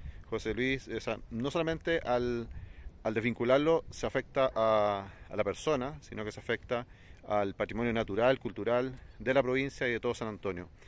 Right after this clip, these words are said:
No olvidar que José Luis también es hijo ilustre de San Antonio, gracias a todo el trabajo y toda la senda que ha ido abriendo para las respectivas nuevas generaciones.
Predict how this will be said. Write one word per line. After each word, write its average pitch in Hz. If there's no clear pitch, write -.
No 120
olvidar 123
que 123
José 117
Luis 120
también 120
es 117
hijo 117
ilustre 135
de 107
San 113
Antonio, 123
gracias 123
a 113
todo 127
el 127
trabajo 123
y 110
toda 127
la 123
senda 151
que 127
ha 131
ido 123
abriendo 131
para 113
las 101
respectivas 123
nuevas 120
generaciones. 131